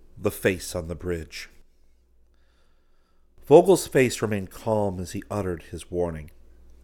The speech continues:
He had the businesslike, unflappable air of an old pro who had survived too many tight spots to worry unnecessarily.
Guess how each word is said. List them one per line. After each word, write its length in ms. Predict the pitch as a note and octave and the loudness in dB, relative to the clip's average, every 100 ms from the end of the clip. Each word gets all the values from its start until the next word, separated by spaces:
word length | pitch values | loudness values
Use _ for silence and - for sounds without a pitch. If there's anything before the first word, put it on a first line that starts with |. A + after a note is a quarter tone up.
| - | -12
He 140 | G2+ | -8
had 260 | G#2 A2+ G2 | -2 0 0
the 100 | F#2+ | -2
businesslike, 840 | - A#2 A#2 G#2+ - F#2+ F#2 - - - - | 0 -4 -2 -8 -2 0 0 -2 -18 -20 -4
unflappable 960 | A2+ A2 G2+ - G#2 G2 G2+ F2+ F2+ - | -4 -2 -8 -2 0 0 -2 -6 -6 -4
air 220 | F#2 F#2 | -2 -2
of 100 | F2 | -2
an 100 | F2 | -6
old 280 | F2+ F2 - | -6 -6 -12
pro 480 | - F#2+ F2+ D#2+ - - - | -4 -2 0 -4 -10 -20 -12
who 100 | F#2 | -4
had 100 | F2+ | -2
survived 420 | - F#2 F#2+ F2 | -2 0 0 0
too 200 | - - | -4 -8
many 180 | A2 G#2 | -4 -6
tight 360 | E2 - F#2+ - | -8 -8 -10 -8
spots 460 | - - F#2+ E2+ - | -14 -4 -2 -2 -8
to 100 | E2 | -8
worry 320 | F2+ F#2+ E2 | -4 -4 -4
unnecessarily. 880 | D#2+ E2+ - - - F#2 F2+ D#2+ | -10 -12 -14 -12 -4 -2 -2 -6